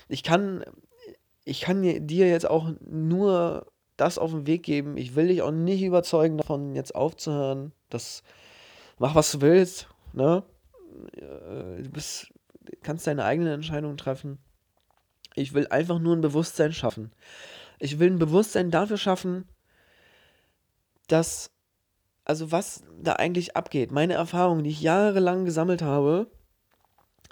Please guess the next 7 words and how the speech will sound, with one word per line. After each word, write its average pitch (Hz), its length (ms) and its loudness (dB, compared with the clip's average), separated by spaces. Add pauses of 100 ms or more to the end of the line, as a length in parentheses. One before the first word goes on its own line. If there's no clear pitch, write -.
(1080)
mh, 160 460 0 (1080)
die 147 120 -2
möchte 180 280 2
ich - 160 -4
einfach 170 260 2
mitteilen, 165 760 0
weil 151 840 2